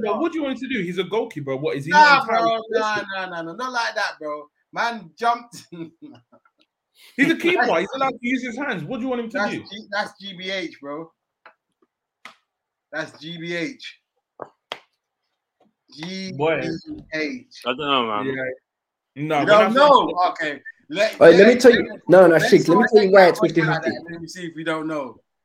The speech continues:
Speaker 4: Shigs, let me tell you why
Speaker 2: Yeah.
Speaker 4: it's fifty fifty. I'll tell you why it's fifty fifty, because you see what it is. Diaz and Sanchez were both going for the ball, innit?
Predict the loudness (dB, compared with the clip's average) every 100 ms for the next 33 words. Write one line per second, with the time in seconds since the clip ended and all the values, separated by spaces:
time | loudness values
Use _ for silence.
0 | _ 0 2 2 -4 -8 -4 -2 0 0
1 | 2 0 -2 -8 -6 -8 -8 -10 -12 _
2 | -6 -4 -2 0 -2 -4 -10 -12 -16 -16
3 | -16 -6 -6 -6 -10 _ _ -16 -8 4
4 | 6 6 2 -6 -6 -8 -12 -14 _ _
5 | _ _ _ _ _ _ -14 -8 -2 4
6 | 4 4 -2 -4 -8 -6 -4 -4 -6 -10
7 | -10 -6 0 0 0 -4 -4 -6 -6 2
8 | 2 2 -2